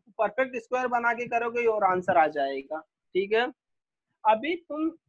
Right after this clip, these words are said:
इस पे ध्यान से तुम्हें ये देखना, इसमें notice करने वाली चीजें हैं, कुछ चीजें notice करना पड़ेगा तुम्हें। Notice करने वाली चीजें देखो, अ, पहली बात, अ,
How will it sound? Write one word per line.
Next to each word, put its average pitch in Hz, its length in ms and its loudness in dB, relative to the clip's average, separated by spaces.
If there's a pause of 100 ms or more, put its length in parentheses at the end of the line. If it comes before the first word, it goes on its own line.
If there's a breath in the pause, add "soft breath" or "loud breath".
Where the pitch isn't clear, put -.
(140)
इस 214 180 -10
पे 285 160 -4
ध्यान 214 360 4
से 285 180 -4
तुम्हें 262 240 -2
ये 254 180 4
देखना, 220 320 2
इसमें 220 280 2
notice 220 380 2
करने 240 260 0
वाली 233 200 6
चीजें 208 380 -2
हैं, 196 220 -4
कुछ - 460 -6
चीजें 226 240 6
notice 220 360 4
करना 185 260 6
पड़ेगा 165 320 2
तुम्हें। 165 360 0 (1500)
Notice 226 300 6
करने 285 260 2
वाली 285 160 -2
चीजें 247 360 2
देखो, 220 320 0 (1600)
अ, 190 380 4 (800)
पहली 254 260 -2
बात, 269 360 2 (140)
अ, 208 200 -2